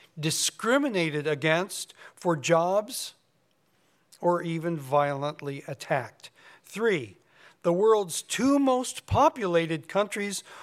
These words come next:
on the world's watch list.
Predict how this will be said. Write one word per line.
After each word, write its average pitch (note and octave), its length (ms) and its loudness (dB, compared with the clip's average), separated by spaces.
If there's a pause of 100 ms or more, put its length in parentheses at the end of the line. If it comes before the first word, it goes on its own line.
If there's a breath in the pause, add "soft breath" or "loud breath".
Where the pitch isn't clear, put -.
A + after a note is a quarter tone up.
(220 loud breath)
on G#3+ 220 2
the A3 100 6
world's A3 680 2
watch F#3+ 540 2
list. F3 960 0